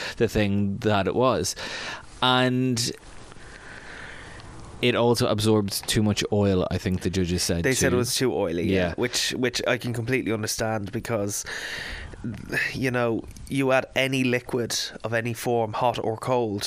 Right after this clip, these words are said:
Speaker 2: to a Rice Krispie,
Speaker 1: Mm.
Speaker 2: it doesn't stay crispy. It has a bit of a bite, but not a lot of a bite. Um, so that was a bit of a fail. And actually, when I think of Rice Krispies,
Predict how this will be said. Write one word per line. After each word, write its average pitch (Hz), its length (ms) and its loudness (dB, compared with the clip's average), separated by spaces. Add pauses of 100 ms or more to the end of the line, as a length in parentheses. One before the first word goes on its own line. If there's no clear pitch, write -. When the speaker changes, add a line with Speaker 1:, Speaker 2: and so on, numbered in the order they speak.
Speaker 2:
to 123 340 2
a 113 60 0
Rice 110 280 -2
Krispie, 110 520 -2
Speaker 1:
Mm. 95 240 0 (640)
Speaker 2:
it 117 140 -2
doesn't 151 260 2
stay 135 300 2
crispy. 131 680 0 (360)
It 127 140 0
has 139 220 4
a 120 60 0
bit 131 200 0
of 175 140 2
a 202 40 2
bite, 220 440 4
but 151 80 0
not 139 180 2
a 98 60 4
lot 127 240 4
of 117 100 0
a 113 60 -2
bite. 90 580 -2 (500)
Um, 113 840 0 (200)
so - 380 2
that 123 140 2
was 143 120 0
a 139 40 -2
bit 131 160 0
of 113 80 0
a 117 80 0
fail. 131 240 2
And 139 120 4
actually, 170 300 2
when 143 140 2
I 135 40 2
think 175 300 -2
of 151 140 -2
Rice 123 240 2
Krispies, 101 600 -2